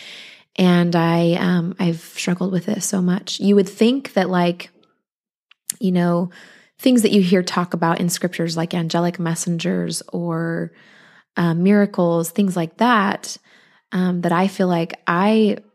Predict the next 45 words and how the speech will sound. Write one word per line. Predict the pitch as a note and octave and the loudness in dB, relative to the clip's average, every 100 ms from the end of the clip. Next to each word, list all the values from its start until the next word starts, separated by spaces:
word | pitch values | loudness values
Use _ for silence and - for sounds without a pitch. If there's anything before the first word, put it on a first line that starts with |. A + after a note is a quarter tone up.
| _ - | _ -6
have | F3 E3+ | -4 0
witnessed | G#3+ C4+ F#3 E3 F3 | 0 0 -2 -2 -2
in | |
my | E3+ E3 | -2 -2
own | F#3 F3+ F3 | 0 0 0
ways | D#3+ G#3 A#3 F3+ | 0 2 2 0
this | E3 D#3 - | -6 -8 -6
year, | E3 D#3 E3+ E3 _ _ _ _ - | -6 -4 -4 -8 _ _ _ _ 0
you | G#3 | 4
would | F#3+ F3+ | 4 2
feel | - F#3 | 0 2
like | F3 E3+ | 2 0
that | F3+ - | -4 -2
would | E3 | -4
strengthen | - - E3 F3+ G#3 | -6 -6 -6 -2 -2
someone's | F#3 E3 - | -2 -4 -8
testimony | - F3 - G3+ - | -8 -10 -8 -8 -6
immediately. | F3+ F#3 F#3 - - | -4 -2 -2 -4 -6
And | F#3+ F3 | -2 0
yet | E3+ - - - - - - | 0 -2 -10 -20 -20 -18 0
my | F#3 | 2
brain | F3 F3+ E3+ | 4 4 4
has | F3 D#3+ | 4 0
struggled | - F#3 F3 F3 | -2 -4 -4 -6
so | - - F#3 G#3 | -6 2 4 6
much | G3+ E3 - - - - _ _ _ _ _ _ | 4 0 -6 -14 -14 -16 _ _ _ _ _ _
to, | - - F3+ D#3+ F3 - - | -4 2 2 2 -2 -6 -6
um, | F3+ F3+ F#3+ - | -2 -2 -4 -10
to | - | -12
keep | - G#3+ G#3+ - _ _ _ - | 0 2 2 -2 _ _ _ -2
my | F3+ | 0
faith | F3 - E3+ E3 - | 0 2 2 2 0
when | F3 E3 | 0 0
it | - | -4
feels | - - G3 G3 F#3+ | -14 0 4 4 2
and | E3+ E3 | 2 2
looks | F3 - | 0 -2
so | - F3 | -2 0
different | E3+ E3 E3+ | -2 -2 -4
than | E3 | -4
I | D#3+ | -4
ever | F3 F3 | -4 -4
thought | E3 - D#3+ F3 | -6 -4 -2 -2
it | - | -2
was. | - F#3 G3+ - | -2 -2 -4 -8